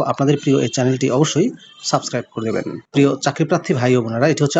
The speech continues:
আবুল খায়ের গ্রুপের এই নিয়োগ বিজ্ঞপ্তি। নিয়োগ বিজ্ঞপ্তিটি প্রকাশিত হয়েছে বিডি জবস ডট কম এর মাধ্যমে পাঁচই মে দুই হাজার পঁচিশ তারিখে। পদের নাম হচ্ছে অ্যাসিস্ট্যান্ট মার্কেটিং অফিসার, এএমও। অ্যাসিস্ট্যান্ট মার্কেটিং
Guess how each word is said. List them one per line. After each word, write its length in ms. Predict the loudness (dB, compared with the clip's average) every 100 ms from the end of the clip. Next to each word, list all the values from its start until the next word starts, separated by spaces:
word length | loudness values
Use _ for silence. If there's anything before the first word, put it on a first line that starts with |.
| 0
আবুল 160 | -2 -2
খায়ের 180 | -2 0
গ্রুপের 220 | 0 0 -2
এই 40 | -4
নিয়োগ 140 | -4 -6
বিজ্ঞপ্তি। 380 | -2 -4 2 2 2
নিয়োগ 160 | 0 -4
বিজ্ঞপ্তিটি 380 | -6 -4 -4 -6 -6
প্রকাশিত 300 | -4 -4 0 0
হয়েছে 160 | 2 0
বিডি 160 | 2 4
জবস 160 | 4 2 -2 -2
ডট 120 | -2
কম 100 | 0 0
এর 60 | 0
মাধ্যমে 240 | 2 0 0 -10 -18 -20 -10 0
পাঁচই 320 | 0 2 -2 -2 -10 _ _ _ _ _ 2
মে 160 | 4 4 2
দুই 100 | 2 2
হাজার 140 | 0
পঁচিশ 220 | 0 0 0
তারিখে। 240 | -2 2 0 0 -6 0
পদের 220 | 2 4 2
নাম 80 | -2
হচ্ছে 220 | -2 0 0 -2 -4
অ্যাসিস্ট্যান্ট 440 | -4 -2 -2 0 2 0
মার্কেটিং 300 | 0 0 0 0
অফিসার, 280 | -2 2 2 0 2 2
এএমও। 520 | 2 -2 -4 2 2 2 _ _ _ _ _
অ্যাসিস্ট্যান্ট 440 | 0 0 -2 -2 0 -2
মার্কেটিং 320 | 0 2